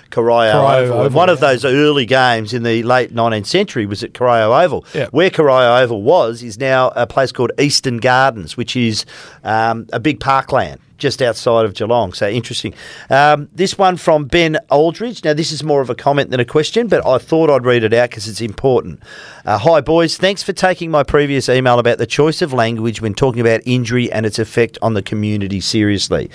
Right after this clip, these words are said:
Speaker 1: You remember this email? "I've noticed the effect you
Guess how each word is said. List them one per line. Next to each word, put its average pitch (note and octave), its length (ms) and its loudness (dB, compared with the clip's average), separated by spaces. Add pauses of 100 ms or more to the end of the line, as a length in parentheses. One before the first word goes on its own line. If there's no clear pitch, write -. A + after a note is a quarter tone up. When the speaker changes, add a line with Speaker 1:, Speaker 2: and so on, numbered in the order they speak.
(220)
Speaker 1:
You A2 100 0
remember G2+ 300 -2
this F2 200 -8
email? G#2+ 380 -2 (320)
"I've A#2+ 160 2
noticed D#3+ 380 2
the C#3 100 -2
effect - 540 -4 (160)
you A#2+ 380 0